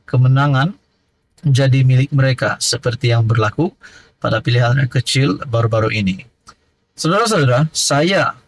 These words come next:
merasakan, um, mungkin kerajaan perpaduan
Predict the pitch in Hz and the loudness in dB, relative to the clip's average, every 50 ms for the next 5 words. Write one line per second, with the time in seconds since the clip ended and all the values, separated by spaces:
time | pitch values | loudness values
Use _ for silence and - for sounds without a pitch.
0 | _ _ _ _ _ _ _ _ _ - 135 127 131 135 139 127 - - 139 135 | _ _ _ _ _ _ _ _ _ -4 -2 0 2 2 2 0 0 -2 -2 -2
1 | - 139 151 180 190 - _ _ _ _ _ _ _ _ _ _ _ _ - 139 | -2 -2 -4 -4 -6 -10 _ _ _ _ _ _ _ _ _ _ _ _ -4 0
2 | 139 135 135 131 131 127 123 123 120 120 117 117 117 113 117 120 - _ _ _ | 0 2 2 2 2 2 2 2 0 0 0 0 0 0 -2 -2 -8 _ _ _
3 | _ _ _ _ _ _ _ _ _ _ _ - 147 156 170 156 - 190 151 131 | _ _ _ _ _ _ _ _ _ _ _ -4 -2 0 0 0 0 0 0 0
4 | 131 - - 139 135 135 - 143 143 139 135 127 - 135 123 127 131 131 127 123 | -2 -2 -2 0 0 0 0 0 0 0 0 -2 -2 -2 -2 0 0 2 2 0
5 | 120 117 120 | 0 -2 -2